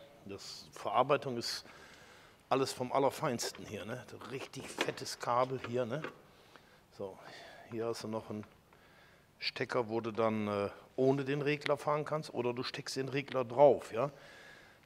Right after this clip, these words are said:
Dann habe ich diesen Stecker auch gefertigt für die Powerstation.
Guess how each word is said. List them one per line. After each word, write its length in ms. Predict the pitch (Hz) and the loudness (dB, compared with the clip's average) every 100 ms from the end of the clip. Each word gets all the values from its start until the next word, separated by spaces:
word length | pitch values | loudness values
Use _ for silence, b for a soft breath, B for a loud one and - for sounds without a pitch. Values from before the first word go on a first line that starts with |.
| - | -4
Dann 240 | 110 107 - | -2 -2 -4
habe 220 | - 120 | -2 -2
ich 80 | 123 | -4
diesen 260 | 127 123 131 | -6 -6 -4
Stecker 380 | - 143 135 123 | -2 -2 0 2
auch 200 | 127 - | 0 -2
gefertigt 540 | 117 - 113 - - | -4 2 2 2 -8
für 160 | - 131 | -6 -6
die 100 | 131 | 4
Powerstation. 920 | 156 165 135 - 98 - - 95 | 8 10 8 4 -2 -2 -4 -6